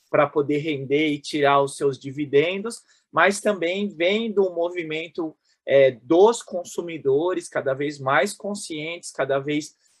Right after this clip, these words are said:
mais, é, dentro desse padrão. Óbvio, depois da pandemia a gente pode discutir a questão aí, é, de necessidades básicas, enfim, tudo isso que a gente passou, mas dentro dessa retomada aí, muito se fala desse direcionamento de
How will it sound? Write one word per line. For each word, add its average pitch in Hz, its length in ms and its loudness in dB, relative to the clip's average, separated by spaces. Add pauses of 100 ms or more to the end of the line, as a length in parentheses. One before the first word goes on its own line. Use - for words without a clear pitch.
mais, 165 680 2
é, 139 280 4
dentro 170 500 -2
desse 143 320 -6
padrão. 143 480 2
Óbvio, 147 340 -2
depois 127 300 -4
da 135 80 -2
pandemia 131 460 -6
a - 20 -10
gente 127 220 -12
pode 127 260 -6
discutir - 540 -8
a 117 40 -8
questão 123 440 -8
aí, 127 200 -8 (480)
é, 123 200 2
de 135 100 -8
necessidades 127 800 -4
básicas, 143 840 2
enfim, 147 460 -10
tudo 143 180 -6
isso 143 140 -6
que - 80 -4
a 131 40 -4
gente 127 220 -10
passou, 170 480 -4 (300)
mas 165 260 2
dentro 190 380 2
dessa 170 320 0
retomada 156 840 2
aí, 151 200 2
muito 180 380 -8
se - 160 -8
fala 165 480 0 (300)
desse 170 500 6
direcionamento 160 1000 -6
de 165 440 -10